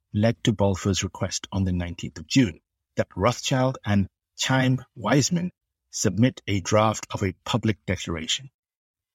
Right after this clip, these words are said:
Further drafts were discussed by the British cabinet during September and October with input from Zionist and anti-Zionist Z-, Jews, but with no representation from the local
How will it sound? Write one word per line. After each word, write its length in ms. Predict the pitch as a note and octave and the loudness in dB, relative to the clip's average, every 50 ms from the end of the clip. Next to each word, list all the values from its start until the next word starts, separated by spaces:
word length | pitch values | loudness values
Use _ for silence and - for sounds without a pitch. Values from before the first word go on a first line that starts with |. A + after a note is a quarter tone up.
| _ _ _ | _ _ _
Further 320 | - - D#3+ D#3 C#3+ C3 | -2 4 6 6 6 6
drafts 560 | A#2 - G#2 F#2+ F#2 F#2+ F#2+ - - - - - _ _ _ - | 4 4 4 4 4 2 0 -4 -8 -12 -12 -14 _ _ _ -6
were 100 | - G#2 | -4 -2
discussed 540 | G2 G2 - - - G2+ F#2+ - - - - _ | -2 -2 -4 0 0 0 0 0 -4 -10 -12 _
by 100 | - G2+ | -4 -2
the 100 | F#2+ F#2 | -2 -2
British 260 | E2+ - - A#2+ - - | -4 -4 -4 -2 -2 -2
cabinet 500 | - G#2+ F#2+ F2+ - F2+ F2 E2 - - _ _ | 0 0 -2 0 0 -2 -4 -4 -8 -12 _ _
during 260 | - A2 G2+ G2 F#2+ F#2+ | -2 -2 0 0 -2 -4
September 560 | - - - - - A2 A2 G#2+ A2 G#2+ - | -6 -10 -10 -4 -2 0 0 0 0 -4 -4
and 140 | - A2 G#2 | -2 -4 -4
October 520 | - - _ - - B2 A2+ F#2 E2+ E2+ - _ _ _ _ _ - | -4 -8 _ -4 -2 -2 0 0 -4 -8 -10 _ _ _ _ _ -2
with 140 | B2+ C3 - | -2 -2 0
input 400 | - B2 A#2+ G#2+ - - A2+ - - _ - | 0 -2 -2 -2 -2 -6 -8 -8 -10 _ -6
from 220 | - - G#2 G2 | -2 0 2 2
Zionist 500 | F2+ - A2+ A2+ A#2+ A#2+ B2 A2 - - - | 2 2 2 2 4 2 2 0 -4 -8 -6
and 140 | - G2+ G2+ _ - | -6 -6 -6 _ -2
anti-Zionist 760 | B2+ C#3+ D#3+ - A#2+ G2+ - G#2 F#2+ F#2 - F#3+ - - - _ _ - | -2 -2 0 0 -2 -2 -2 -2 -2 -2 -2 -4 -6 -10 -16 _ _ -8
Z-, 180 | - G2 F#2 - _ | -6 -6 -6 -6 _
Jews, 420 | - - - C#3 G#2 F2+ F#2 - - _ _ _ _ _ | 4 6 8 8 8 6 2 -2 -4 _ _ _ _ _
but 180 | - B2+ A2+ - | -2 -2 0 2
with 200 | G#2+ G2+ F2 - - - | 2 2 2 0 -8 -4
no 340 | - G2 F#2+ F#2+ G#2 A#2 C3 | 0 0 2 4 6 6 6
representation 800 | C#3 C3 A2+ - A2+ G#2 G#2+ G2 F2+ - F#2 E2+ - - F2+ - - | 6 4 2 0 -2 0 0 0 0 -2 -2 -2 -2 -4 -4 -8 -4
from 140 | - G#2+ G#2+ | -2 -2 0
the 100 | G2+ G2 | 0 0
local 400 | F#2+ F2 E2 D2+ - - F2 | 0 -2 -4 -4 -4 -4 -4